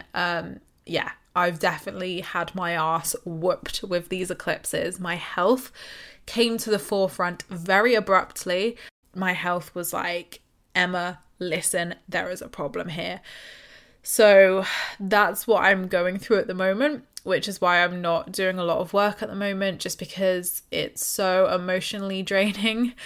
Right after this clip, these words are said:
physically draining, and mentally draining as well. Um,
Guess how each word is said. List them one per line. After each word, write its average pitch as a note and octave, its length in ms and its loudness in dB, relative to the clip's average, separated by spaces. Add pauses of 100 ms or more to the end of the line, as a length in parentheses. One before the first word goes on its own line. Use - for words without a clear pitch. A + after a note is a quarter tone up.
(220)
physically G#3 580 -2
draining, F#3 540 -2
and F3 200 -4
mentally F3+ 440 -6
draining F3 420 -4
as F3+ 160 -8
well. F#3 500 -2
Um, F3 440 -4